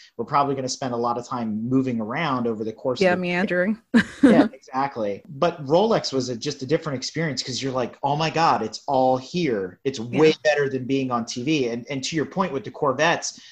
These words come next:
Speaker 1: that was a sound that just resonated through the bowl, and you'd feel it in your chest every
Speaker 2: Yeah.
Speaker 1: time they went by start finish. You're like, "Oh my God, this is ridiculous." But
Speaker 2: Mm-hmm.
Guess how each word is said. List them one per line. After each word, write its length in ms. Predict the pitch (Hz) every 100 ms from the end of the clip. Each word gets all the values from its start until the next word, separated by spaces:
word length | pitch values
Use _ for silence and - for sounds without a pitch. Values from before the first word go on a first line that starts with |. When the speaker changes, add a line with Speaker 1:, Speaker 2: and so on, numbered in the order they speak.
| - _
Speaker 1:
that 180 | - 175
was 140 | 202 131
a 60 |
sound 680 | 117 - 143 151 147 143 131
that 220 | 127 -
just 240 | 127 104
resonated 880 | 113 131 160 160 156 143 131 120 104
through 840 | - - 127 147 180 170 147 131 117
the 100 | 117
bowl, 640 | 104 143 185 165 127 120 -
and 200 | 127 131
you'd 220 | 185 185
feel 380 | - 170 196 175
it 80 | 131
in 120 | 117
your 120 | 107
chest 580 | - - 180 107 - - -
every 360 | 185 175 151
Speaker 2:
Yeah. 100 | - -
Speaker 1:
time 140 | 143
they 100 | 135
went 220 | 131 127
by 160 | 131 123
start 320 | - 120 -
finish. 320 | 156 156 107
You're 80 | 101
like, 140 | 90 -
"Oh 240 | 156 156
my 140 | 127 104
God, 260 | 139 135
this 160 | 110 -
is 140 | 101
ridiculous." 560 | 101 160 160 110 98 - - - - -
But 200 | 214 156
Speaker 2:
Mm-hmm. 140 | 196